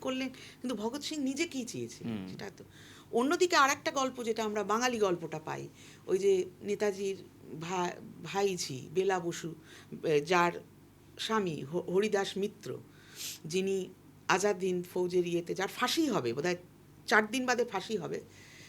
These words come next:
Speaker 1: তখন গান্ধীজি, এ, চিঠিতে সেই ফাঁসিটা মকুব হয়েছিল। এবং উনি তারপরে নোয়াখালীতে গিয়েছিলেন গান্ধীজির সঙ্গে দেখা করতে। তারপরে নোয়াখালী যেন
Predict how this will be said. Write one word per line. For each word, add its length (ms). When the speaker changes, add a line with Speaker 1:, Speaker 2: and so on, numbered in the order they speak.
Speaker 1:
তখন 300
গান্ধীজি, 640
এ, 280
চিঠিতে 480
সেই 240
ফাঁসিটা 420
মকুব 340
হয়েছিল। 400
এবং 320
উনি 240
তারপরে 560
নোয়াখালীতে 540
গিয়েছিলেন 560
গান্ধীজির 400
সঙ্গে 260
দেখা 240
করতে। 220
তারপরে 360
নোয়াখালী 380
যেন 220